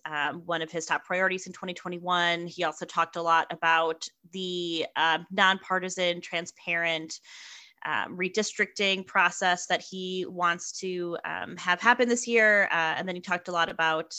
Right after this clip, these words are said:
uh, unemployment benefits and things. Um, as a healthcare person, I was, of course, disappointed that there wasn't more in there about, um, healthcare reforms that he is planning to push, um, or maybe a hint into what he might be doing on that front in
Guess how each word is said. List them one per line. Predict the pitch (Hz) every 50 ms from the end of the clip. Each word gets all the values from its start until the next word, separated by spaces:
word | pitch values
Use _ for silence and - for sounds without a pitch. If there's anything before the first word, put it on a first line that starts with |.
| -
uh, | - 139 135 131
unemployment | 160 165 160 165 - 175 156 147 - 151 151 151 156 160 180 - - -
benefits | 151 143 123 - - 139 - - - -
and | - -
things. | - 160 127 139 185 - - - - - - - - -
Um, | 175 180 170 - -
as | 226 214 233
a |
healthcare | 226 302 294 294 - 285 262
person, | 262 285 262 269 269 - 247 240 233
I | 190 180
was, | 202 208 208 -
of | 208 -
course, | - 226 214 208 208 -
disappointed | - 214 - 208 - - 214 214 208 208 214 208
that | 196 196
there | - 196
wasn't | 190 185 190 185 196 190
more | 196 190 190 190
in | 185 185
there | 190 185 180 185 185 180 147
about, | 180 175 - - 175 170 170 165 170 170 175 175 -
um, | - - 151 - - -
healthcare | 254 254 247 - 269 247
reforms | 240 240 - 240 233 226 226 226 233
that | 226 208
he | 202 226 220 226 220 220 185
is | 202 -
planning | - 220 214 208 214
to | 208 214
push, | - - - 214 202 202 202 - - - - -
um, | 160 165 160 156 160 160 170 -
or | - 156 160
maybe | 165 170 170 160 160
a | -
hint | - - 214 208 196 -
into | 170 180 - - 175 165 165
what | 170 170 - -
he | - -
might | 175 160 160
be | - 175
doing | 170 180 175 170 160
on | 160 165
that | 165 - - _
front | - 175 165 165 165 - - -
in | - 175 170 160 156 160